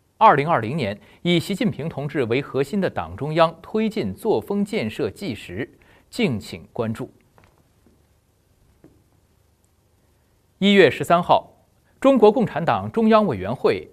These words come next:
致电祝贺老挝人民革命党第十一次全国代表大会召开，贺电主要内容刊登在头版。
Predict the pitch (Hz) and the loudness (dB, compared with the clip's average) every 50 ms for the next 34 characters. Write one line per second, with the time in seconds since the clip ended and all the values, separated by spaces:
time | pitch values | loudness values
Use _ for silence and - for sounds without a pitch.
0 | _ - - 240 185 147 185 170 135 123 117 - 220 156 - - 160 131 113 113 | _ -6 0 0 4 4 4 4 4 0 -2 -2 -2 -2 0 2 0 2 2 4
1 | 117 117 110 104 117 160 226 226 220 185 160 165 180 160 165 170 - - 127 151 | 4 4 4 4 2 4 4 4 4 4 2 0 0 -2 -4 -6 0 0 0 2
2 | 220 208 160 - 95 85 80 - - _ _ 208 170 139 131 117 - - 147 170 | 2 0 0 -2 -4 -4 -6 -12 -18 _ _ 0 0 0 0 -2 -6 -4 -4 -2
3 | 202 226 262 226 - - 151 - - - - 120 131 180 190 - 120 135 - 208 | 0 0 -2 -4 -4 -8 -8 -8 -8 -10 -8 -6 -4 -4 -2 0 0 0 2 2
4 | 165 113 104 90 90 131 123 101 - 139 104 - 117 107 - - 131 127 - - | 0 0 0 -6 -4 -4 -4 -4 -4 -6 -4 -4 -4 -6 -2 -2 -4 -4 -4 -8
5 | _ _ _ _ _ _ _ _ _ _ _ _ _ _ _ - - 269 202 180 | _ _ _ _ _ _ _ _ _ _ _ _ _ _ _ 4 6 6 8 8
6 | 214 175 127 - 104 107 120 143 170 196 147 98 87 85 98 - _ _ _ - | 6 4 4 -2 -2 -2 0 0 0 -2 -4 -4 -6 -10 -12 -14 _ _ _ -8
7 | - 165 165 156 170 165 165 - 127 90 - - - - 95 120 151 131 - | -4 -4 -2 -2 -4 -6 -4 -6 -8 -8 -10 -18 -12 -6 -6 -2 -2 -4 -4